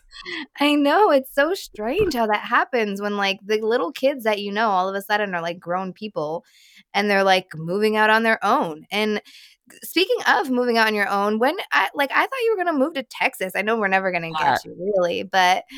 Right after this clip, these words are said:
Speaker 2: Listen, I was very inclined. However, the teacher salary between the two states
Speaker 1: <laughs>
Speaker 2: is what kept me. Um, but
Speaker 1: I have to,
Speaker 2: yeah,
Speaker 1: I have
Speaker 2: no,
Speaker 1: to
Speaker 2: I,
Speaker 1: agree with that.
Speaker 2: I think it's, um, it was ba-, it was actually a choice I made,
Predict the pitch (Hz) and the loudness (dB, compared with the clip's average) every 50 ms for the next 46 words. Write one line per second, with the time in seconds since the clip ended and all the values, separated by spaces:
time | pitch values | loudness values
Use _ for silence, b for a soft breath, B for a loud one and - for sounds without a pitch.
0 | B B 240 277 427 269 247 214 202 180 170 180 202 208 214 214 220 226 226 196 | B B 4 4 4 6 6 6 6 6 6 6 6 8 8 8 6 4 2 0
1 | - - 214 220 214 208 190 185 175 185 185 196 214 262 285 262 392 370 - - | 0 2 4 4 4 4 2 2 6 6 8 8 6 4 2 0 -2 -2 0 4
2 | 202 196 180 156 151 208 - - 180 160 147 180 180 160 185 190 185 180 175 170 | 4 4 4 4 2 2 4 4 4 6 6 4 2 2 2 4 4 4 4 2
3 | - - _ _ _ _ - 180 - - 339 262 247 254 247 240 - 254 220 208 | 0 -2 _ _ _ _ 0 0 2 4 4 4 6 4 2 4 6 6 8 8
4 | 208 196 185 190 190 185 170 190 - - - 214 196 196 196 - - 339 - 190 | 8 6 6 4 2 2 2 0 0 2 2 2 2 2 0 2 2 4 4 6
5 | - - - - - - - - - - - - - - - 294 - - 269 - | 4 6 6 4 4 4 2 0 0 -2 -2 -4 -6 -4 -2 0 0 2 2 2
6 | 202 220 208 - 233 233 233 226 - - - - 214 - - - 349 202 196 180 | 2 2 2 4 6 6 6 6 4 4 4 4 4 4 2 -2 0 2 2 2
7 | 170 160 - _ B B B B B B B B B 208 208 208 202 190 196 190 | 2 -2 -4 _ B B B B B B B B B 8 10 10 10 8 6 2
8 | 185 185 - - _ _ _ _ - 202 196 190 185 175 165 147 294 302 294 294 | 0 -4 -12 -20 _ _ _ _ 6 6 8 10 8 8 6 4 2 0 -2 -4
9 | 240 - 285 269 247 233 233 214 285 294 220 202 175 160 165 196 185 180 185 190 | -4 -2 -2 2 6 6 8 8 8 6 6 8 8 6 6 4 0 -2 -4 -4
10 | - - - - - 160 160 160 175 165 165 170 160 - - _ _ _ - 170 | -6 -8 -10 -8 -4 -2 0 2 2 2 2 0 -2 -8 -16 _ _ _ 2 4
11 | 175 170 - - - - - 170 170 160 160 151 147 147 151 160 165 160 _ _ | 4 4 4 0 -4 2 4 6 6 8 6 6 4 2 0 -4 -6 -10 _ _
12 | _ - - 190 208 190 240 247 233 220 208 - _ - 196 220 262 269 - 214 | _ 0 2 4 4 6 4 2 2 -2 -8 -2 _ 4 4 4 4 4 4 2
13 | 214 220 240 - - - - - - - - - 247 220 196 196 190 - - 180 | 2 2 0 -2 -4 -4 -4 -4 -2 0 4 6 8 8 8 8 8 6 4 2
14 | 185 175 - - 170 165 170 160 160 165 160 156 151 160 | 2 4 4 4 4 4 4 4 4 4 4 4 2 0